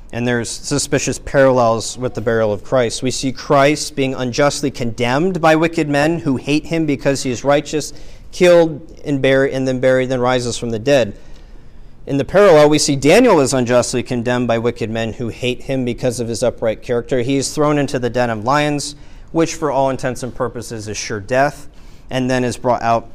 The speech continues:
unharmed. So I, I think you could see, you could make a parallel here between, uh, Daniel's situation and a, and a foreshadowing of Christ. Um, another thing to note here is the respect that Daniel has for the king.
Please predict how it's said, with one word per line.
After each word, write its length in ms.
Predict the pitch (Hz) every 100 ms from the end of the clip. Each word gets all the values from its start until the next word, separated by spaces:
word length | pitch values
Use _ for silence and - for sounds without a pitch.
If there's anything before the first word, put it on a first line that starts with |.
| - -
unharmed. 520 | 107 - 131 113 101
So 120 | -
I, 240 | 131 131 127
I 40 |
think 280 | 160 151 151
you 140 | 135
could 320 | - - 185
see, 520 | 160 - 135 127 120 - - -
you 140 | 135
could 180 | - 147
make 220 | 135 131
a 60 | 113
parallel 400 | - 123 117 113
here 220 | 127 113
between, 520 | 110 - 120 113 110 - - - - -
uh, 140 | 120
Daniel's 480 | 101 127 123 120 -
situation 640 | 113 - 117 110 - 113
and 220 | 95 113
a, 240 | 107 104 98 -
and 80 | 117
a 40 |
foreshadowing 640 | - 139 117 127 113 104 98
of 120 | 95
Christ. 580 | - 131 113 95 - - - - - - - - - - -
Um, 220 | 156 147 147
another 360 | 160 180 196
thing 240 | 170 180 156
to 120 | 147
note 220 | 135 123
here 200 | - 131
is 240 | 123 131 -
the 100 | 135
respect 580 | 131 - - 175 170
that 160 | - 110
Daniel 360 | 127 120 117 98
has 280 | 110 110
for 140 | - 107
the 80 | 98
king. 340 | - 101